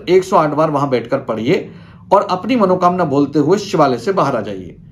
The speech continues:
यही आपको फिर दोबारा से अगले सोमवार रिपीट करना है। यही अगले सोमवार, लगातार ग्यारह सोमवार आपको यह करना है,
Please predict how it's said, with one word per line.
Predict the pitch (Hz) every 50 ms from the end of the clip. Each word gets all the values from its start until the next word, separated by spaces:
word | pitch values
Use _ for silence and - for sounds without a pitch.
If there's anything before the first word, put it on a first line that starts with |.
| - - - - 127
यही | 127 127 151 180 180 170 220 277 262 - - 160
आपको | 175 180 175 - - 220
फिर | - - - 240 202
दोबारा | 165 151 147 156 165 170 175
से | 175 - - - -
अगले | 151 151 160 185 196
सोमवार | 190 180 151 143 147 151 151 139
रिपीट | 135 131 147 143 -
करना | - 151 156 156 151 165
है। | 196 208 -
यही | 131 131 135 143 165
अगले | 151 - 131 135 143 151
सोमवार, | 151 156 147 151 160 170 - 180 143
लगातार | 127 127 127 135 139 135 185 190
ग्यारह | 185 139 113 131 139 143 156
सोमवार | 151 - 123 120 127 - -
आपको | 117 110 - 190
यह | 202 175 131 120
करना | - 123 120 127 147
है, | 185